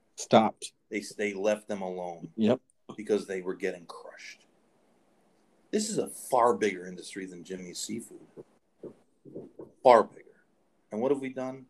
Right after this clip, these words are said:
Speaker 2: as an industry? Capitulated, folded. Instead of saying, "You know what? This is what we do. This is what we're gonna do. This, we're, we're gonna regulate the business. We're gonna make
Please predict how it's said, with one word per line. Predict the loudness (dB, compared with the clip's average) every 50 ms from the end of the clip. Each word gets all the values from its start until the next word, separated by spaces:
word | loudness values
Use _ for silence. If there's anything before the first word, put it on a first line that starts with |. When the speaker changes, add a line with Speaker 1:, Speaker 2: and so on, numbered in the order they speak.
| _ _
Speaker 2:
as | -8 -8 -8
an | -8 -8
industry? | -6 -6 -6 -6 -10 -12 -10 -10 -10 -10 -10 -14 _ _ _ _ _ _ _ _ _ _ _ _ _ _ _ _ _ _ _ _ _ _ _ _ _ _ _ _ _ _ _ -14
Capitulated, | -12 -12 -8 -6 -6 -6 -6 -8 -12 -12 -12 -14 -16 -18 -12
folded. | -2 2 4 4 4 2 -4 -12 _ _ _ _ _ _ _ _ _ _ _ _ _ _ _ _ _ _ _ _ _ _ _ _ _ _ _ _ _ -20
Instead | -12 -2 0 0 0
of | 0
saying, | -4 -6 -8 -6 -6
"You | -6 -6
know | -4
what? | -4 -4 -4 -6 -8 _ _ _ _ _ _ _ _ _ _ _ _ _ _ _ _ _ _ _ _ _ _ _ _ _ _ _ _ _ _ _ _ _ _ _ _ _ _ _ _ -10
This | -8 -8
is | -4 2
what | 2 2 2 2
we | -4 -8
do. | -4 -2 -2 -2 -2 -6 -14 -18 _ _ -6
This | -4 -4 -2
is | -2
what | -2 -2 0
we're | -2 -4 -6
gonna | -4 -6 -6
do. | -6 -4 -2 -2 -2
This, | 0 -2 -4 -2
we're, | 0 -2 -2 -2 -6 -8 -4
we're | -2 -2
gonna | 0 0 -2 2
regulate | 2 2 4 4 2 2 2 0 0 -4
the | -10 -12
business. | -6 -6 -6 -6 -6 -14 -8 -4
We're | -4 -2
gonna | -2 -4 -6
make | -4 -4 -4 -4 -6 -8